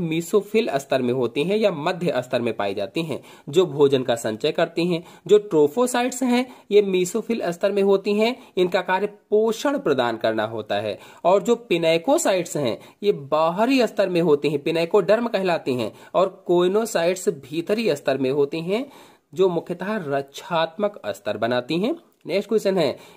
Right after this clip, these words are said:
स्पंज में कसाभ युक्त कोशिकाएं होती हैं। कसाभ युक्त कोशिकाएं कौन सी होती हैं?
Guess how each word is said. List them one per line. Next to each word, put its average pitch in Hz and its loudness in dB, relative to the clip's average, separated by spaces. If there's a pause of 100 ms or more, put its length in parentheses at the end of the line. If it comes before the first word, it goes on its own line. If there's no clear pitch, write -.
स्पंज 202 0
में 208 0
कसाभ 170 -2
युक्त 165 -4
कोशिकाएं 135 0
होती 110 -4
हैं। 113 -2 (360)
कसाभ 196 0
युक्त 180 -2
कोशिकाएं 143 0
कौन 113 -2
सी 117 -6
होती 104 -4
हैं? 98 -6